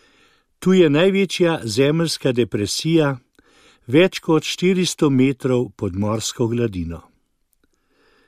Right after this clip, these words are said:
Postal je solidaren z nami grešniki,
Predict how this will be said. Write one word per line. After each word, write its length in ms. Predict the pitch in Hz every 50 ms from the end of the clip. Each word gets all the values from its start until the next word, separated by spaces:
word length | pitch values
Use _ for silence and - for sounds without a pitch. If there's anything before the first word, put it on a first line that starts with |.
| _ _ _ _ _ _ _ _ _ _ _ _ _
Postal 560 | - 139 127 - - - 156 156 170 175 175
je 180 | 165 156 151 143
solidaren 840 | - - - 127 113 110 104 92 87 110 107 104 113 117 107 104 104
z 140 | 101 92 92
nami 360 | 101 107 104 107 110 107 98
grešniki, 800 | 87 110 110 120 131 131 - - - 131 120 - - 117 101 95